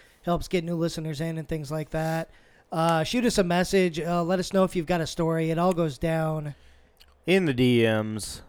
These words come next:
Speaker 2: Make sure you send those stories. Um, makes sense if you don't think about it. Uh, words of wisdom, anything like that. You know, we love to hear it.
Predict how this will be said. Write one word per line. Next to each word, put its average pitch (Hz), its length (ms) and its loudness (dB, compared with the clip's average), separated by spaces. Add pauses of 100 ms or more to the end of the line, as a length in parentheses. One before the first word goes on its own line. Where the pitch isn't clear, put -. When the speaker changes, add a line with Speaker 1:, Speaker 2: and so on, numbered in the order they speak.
(160)
Speaker 2:
Make 107 140 -10
sure 123 180 -2
you 113 100 2
send 107 240 -2
those 104 200 0
stories. 113 760 2
Um, 90 540 -8 (140)
makes 95 260 -10
sense 104 220 -10
if 98 60 -6
you 95 60 -6
don't 90 220 -8
think 107 180 -6
about 90 400 -6
it. 87 360 -6 (500)
Uh, 90 200 -4
words 131 340 4
of 131 60 0
wisdom, 127 380 0
anything 117 380 -2
like 101 240 -6
that. 120 240 4
You 113 160 -2
know, 104 120 -2
we 101 100 -2
love 101 220 -2
to 104 40 -2
hear 127 260 4
it. 127 160 6